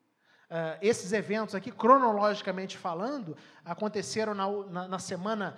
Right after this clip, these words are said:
a gente pode dizer assim, última semana, né, entre aspas, né,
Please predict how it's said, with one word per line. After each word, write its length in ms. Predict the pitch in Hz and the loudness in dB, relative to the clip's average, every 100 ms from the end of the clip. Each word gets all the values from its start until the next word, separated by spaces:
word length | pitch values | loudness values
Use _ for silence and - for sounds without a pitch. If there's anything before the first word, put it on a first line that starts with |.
| - | -12
a 40 | 170 | -14
gente 100 | 160 | -4
pode 200 | - 196 | 0 0
dizer 120 | 160 | 0
assim, 220 | 180 - | -6 -6
última 360 | 180 208 - 196 | -6 -6 -6 -8
semana, 480 | - 180 170 196 160 | -6 -6 -4 -4 -4
né, 140 | 175 | -6
entre 240 | 185 190 208 | -8 -4 0
aspas, 460 | 170 139 - 147 | 0 0 -8 -10
né, 180 | 165 208 | -8 -8